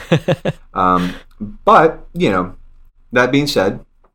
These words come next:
Speaker 2: I'm especially excited for this week because, like, today was Memorial Day, so the post office wasn't open anyways.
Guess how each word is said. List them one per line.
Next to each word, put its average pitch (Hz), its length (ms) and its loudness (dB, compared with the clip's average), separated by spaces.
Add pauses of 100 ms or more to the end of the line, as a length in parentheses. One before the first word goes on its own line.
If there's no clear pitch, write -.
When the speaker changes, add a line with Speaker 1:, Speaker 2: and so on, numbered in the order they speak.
(600)
Speaker 2:
I'm 107 220 2
especially 110 500 0
excited 104 400 0
for 107 80 -4
this 104 220 -2
week 90 200 -2
because, 95 380 -4
like, 92 180 -4
today 90 220 -2
was 117 160 -2
Memorial 101 480 0
Day, 78 320 -12 (540)
so 95 160 -4
the 90 100 -2
post 92 240 0
office 87 300 -2
wasn't 90 280 -2
open 85 220 -6
anyways. 80 560 -4